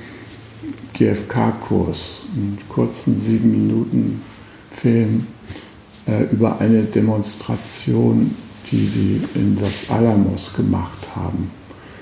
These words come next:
Lauter Friedensbewegte kamen dahin und haben da Ansprachen gehalten an die Arbeiter, die in den, in der Atomfabrik da arbeiten,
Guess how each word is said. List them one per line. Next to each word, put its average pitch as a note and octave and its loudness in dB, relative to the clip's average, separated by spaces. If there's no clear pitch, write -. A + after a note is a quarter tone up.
Lauter G#2 2
Friedensbewegte G2+ 0
kamen G#2 0
dahin G2 -2
und G2+ 2
haben G#2 4
da G2 -2
Ansprachen - -2
gehalten G2+ -4
an G2+ 0
die G#2 -2
Arbeiter, B2 4
die A2 4
in G#2 4
den, G2+ 0
in G#2 4
der G2 0
Atomfabrik F#2+ 0
da D#2 0
arbeiten, F2 -6